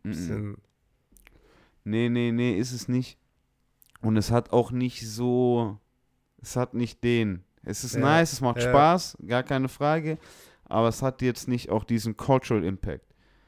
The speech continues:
Speaker 2: Weißt du, es muss auch schon irgendwie
Speaker 1: Ja.
Speaker 2: Bruder, wenn wir jetzt zu Halloween kommen, hoho, da waren wir. Ähm, zu Halloween kommen, du könntest bei Soprano-, du könntest den Sopranos-Look machen.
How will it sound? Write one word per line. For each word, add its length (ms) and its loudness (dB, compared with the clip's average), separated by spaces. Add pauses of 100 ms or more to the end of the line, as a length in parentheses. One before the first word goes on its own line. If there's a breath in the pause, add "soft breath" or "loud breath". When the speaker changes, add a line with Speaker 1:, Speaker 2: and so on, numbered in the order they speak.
(180)
Speaker 2:
Weißt 200 -6
du, 40 -10
es 100 -12
muss 200 -6
auch 160 -2
schon 300 0
irgendwie 680 0 (360)
Speaker 1:
Ja. 280 -6
Speaker 2:
Bruder, 480 6 (840)
wenn 240 2
wir 80 10
jetzt 180 4
zu 140 2
Halloween 460 4
kommen, 340 2 (240)
hoho, 640 -2
da 240 -4
waren 220 -4
wir. 200 -10 (500 loud breath)
Ähm, 1040 -2 (1300)
zu 220 0
Halloween 440 4
kommen, 280 0
du 120 -2
könntest 580 0
bei 140 4
Soprano-, 600 0
du 140 -6
könntest 320 -6
den 100 -4
Sopranos-Look 800 -2
machen. 320 -6